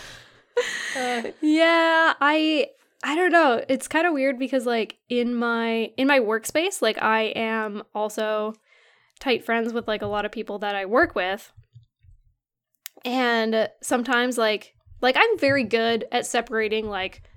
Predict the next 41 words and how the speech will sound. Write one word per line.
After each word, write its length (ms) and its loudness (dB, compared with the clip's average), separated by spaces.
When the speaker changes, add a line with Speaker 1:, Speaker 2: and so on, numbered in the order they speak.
Speaker 2:
work 260 -4
stuff 500 -2
from, 200 -4
like, 260 -8
outside 380 0
of 100 -2
work 180 0
stuff. 480 -2
Speaker 1:
Mm-hmm. 360 -2
Speaker 2:
But 120 6
I'm 180 6
almost 400 2
too 340 -4
good 220 2
at 180 0
it 280 -2
sometimes, 720 -4
where 160 2
it's 120 0
like, 200 -2
when 100 2
I'm 100 2
Speaker 1:
Yeah. 160 2
Speaker 2:
at 80 2
work, 260 2
I'm 200 0
at 300 -6
work. 380 -10
And, 140 -12
like, 300 -10
don't 160 2
Speaker 1:
Yeah. 40 -6
Speaker 2:
talk 260 2
to 80 -12
me 100 -8
about 220 -8
things 220 -8
that 100 -14
aren't 160 -6
about 240 -8
work. 320 -10